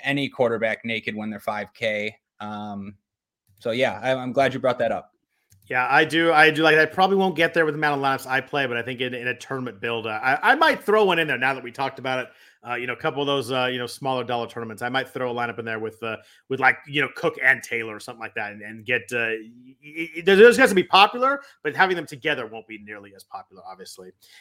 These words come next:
Speaker 2: Um, that's a good segue. I wanna talk about some of the more expensive guys real quick that we have not talked about, just because of the fact they kinda might get lost with the expensive,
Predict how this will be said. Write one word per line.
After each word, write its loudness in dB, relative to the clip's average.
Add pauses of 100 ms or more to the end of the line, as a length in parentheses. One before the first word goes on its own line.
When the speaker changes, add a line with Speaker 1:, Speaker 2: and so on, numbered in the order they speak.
(260)
Speaker 2:
Um, 4
that's 8
a 2
good 4
segue. 8
I 10
wanna 2
talk 2
about 0
some -4
of -4
the -2
more -4
expensive -8
guys -2
real -4
quick -8
that -14
we -8
have -6
not -4
talked -6
about, -12
just -18
because -4
of -10
the -6
fact 0
they -10
kinda -4
might -4
get -8
lost -4
with -10
the -12
expensive, -10